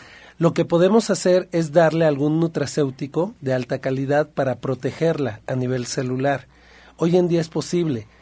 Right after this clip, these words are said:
eh, que prácticamente reduce todos los efectos negativos de la quimioterapia. Entonces, eh, si, si gusta llamarme al cincuenta y seis cero cinco, cuarenta y siete siete cinco, con mucho gusto le paso el dato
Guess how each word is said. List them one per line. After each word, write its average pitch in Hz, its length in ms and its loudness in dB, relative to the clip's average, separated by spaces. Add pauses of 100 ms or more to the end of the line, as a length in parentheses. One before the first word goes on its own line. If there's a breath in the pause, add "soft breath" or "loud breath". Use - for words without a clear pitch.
(340 soft breath)
eh, 151 340 2
que 143 120 0
prácticamente 170 1000 2
reduce 147 640 0
todos 180 360 2
los 165 220 0
efectos 139 440 -2
negativos 127 600 -2
de 117 140 -4
la 110 380 -8 (200 soft breath)
quimioterapia. 131 960 -2 (320 soft breath)
Entonces, - 340 -4
eh, 143 240 2
si, 151 380 -2
si 147 320 0
gusta 165 320 0
llamarme 151 420 4
al 139 80 2
cincuenta 123 480 -4
y 120 60 -4
seis 165 400 -2
cero 156 200 2
cinco, 156 560 -2 (360 soft breath)
cuarenta 135 400 2
y 120 60 -2
siete 156 340 0
siete 156 280 -2
cinco, 165 360 0
con 139 160 2
mucho 139 260 0
gusto 139 300 -2
le 120 100 -2
paso 120 300 -6
el 120 120 -4
dato 127 440 -4